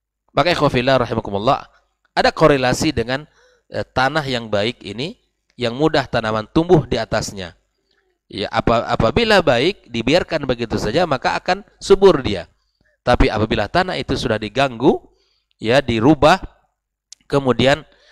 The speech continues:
dia akan rusak. Wasarat ghair salihah lil inbat, maka tidak pantas, tidak baik lagi tanah itu untuk ditumbuhkan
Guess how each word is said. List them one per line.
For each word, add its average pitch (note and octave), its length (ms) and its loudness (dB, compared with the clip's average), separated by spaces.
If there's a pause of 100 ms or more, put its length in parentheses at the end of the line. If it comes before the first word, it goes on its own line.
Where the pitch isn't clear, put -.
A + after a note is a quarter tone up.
dia B2+ 160 -2
akan G#2 240 -8
rusak. A2 320 -2 (720)
Wasarat A3 480 6
ghair E3+ 400 2
salihah C3+ 400 0
lil A#2+ 160 -6
inbat, C3+ 400 -2 (240)
maka B2 220 -4
tidak - 320 -6
pantas, G#2+ 400 -2
tidak A2 320 -6
baik B2 160 0
lagi D#3 240 -6
tanah A2 320 -2
itu A#2 160 -10
untuk G#2 320 -8
ditumbuhkan C3+ 1120 -4